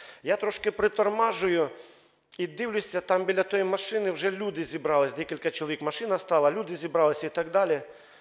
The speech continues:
І зразу в мене дві думки: стать, зупинитися, помогти, ну скільки сил є, можливості і так далі. А, а інша думка каже: «Слухай, ти запізнюєшся вже на хвилин десь двадцять, півгодини на служіння».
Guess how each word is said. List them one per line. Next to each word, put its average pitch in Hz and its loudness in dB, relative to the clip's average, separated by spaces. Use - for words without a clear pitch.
І 143 -14
зразу 185 -2
в 175 -6
мене 180 0
дві 170 -6
думки: 147 -2
стать, - -2
зупинитися, 175 0
помогти, 175 0
ну 175 0
скільки 196 -8
сил 190 -6
є, 151 0
можливості 156 -2
і 156 -4
так 170 -2
далі. 165 4
А, 151 4
а 165 0
інша 208 0
думка 190 2
каже: 180 0
«Слухай, 185 -4
ти 196 -6
запізнюєшся 190 -2
вже 180 2
на 180 6
хвилин 185 0
десь 156 -4
двадцять, 185 2
півгодини 185 0
на 170 4
служіння». 165 -6